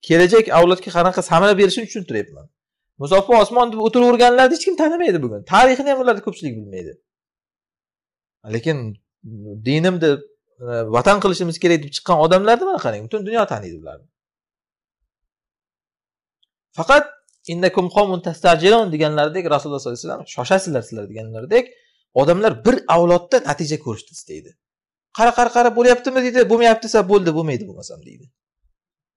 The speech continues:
Unaqa emas-da. Ko'r-, ko'rinadigan natija keyin-keyin avlodlarda ko'rinadi. Hattoki mana bugungi kunga kelib ayting, kim havas qilmaydi hozirgi, masalan, bizda o'zbek, qirg'iz davlatlari, hech bo'lmasam bizni millatga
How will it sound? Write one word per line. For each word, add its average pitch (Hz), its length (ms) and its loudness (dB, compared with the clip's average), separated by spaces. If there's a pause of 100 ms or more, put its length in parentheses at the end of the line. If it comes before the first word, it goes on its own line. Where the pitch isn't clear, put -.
(1300)
Unaqa 127 300 -4
emas-da. 262 340 0 (340)
Ko'r-, - 300 -10
ko'rinadigan 143 560 -4
natija 139 380 -2 (560)
keyin-keyin 156 480 -8
avlodlarda 143 580 -2
ko'rinadi. 92 380 -18 (920)
Hattoki 247 420 4
mana 320 180 4
bugungi 285 260 -2
kunga 254 200 -2
kelib 226 240 -2 (440)
ayting, 220 340 0 (100)
kim 294 200 2 (160)
havas 214 400 4
qilmaydi 202 320 -2
hozirgi, 175 400 2
masalan, 160 420 -4
bizda 160 240 -4
o'zbek, 175 440 -4
qirg'iz 175 340 -6
davlatlari, 170 520 2 (420)
hech 262 140 -4
bo'lmasam 247 360 2
bizni 208 180 -4
millatga 214 360 -2